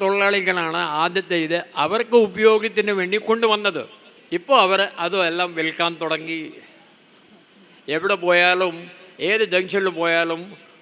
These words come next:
ഒരു കുറേ ഡിബികൾ കൊണ്ട് ഒരാൾ നമുക്ക് കാണാം.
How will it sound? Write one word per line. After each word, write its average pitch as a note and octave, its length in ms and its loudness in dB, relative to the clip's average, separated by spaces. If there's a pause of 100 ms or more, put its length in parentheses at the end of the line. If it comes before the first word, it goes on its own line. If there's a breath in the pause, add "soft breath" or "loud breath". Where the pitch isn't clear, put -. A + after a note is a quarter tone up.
(120)
ഒരു D#3+ 120 0 (100)
കുറേ E3 180 0 (120)
ഡിബികൾ F3 340 0 (120)
കൊണ്ട് D#3+ 160 -8 (100)
ഒരാൾ D3+ 280 -2 (160)
നമുക്ക് C#3 240 -10 (100)
കാണാം. B2 280 -4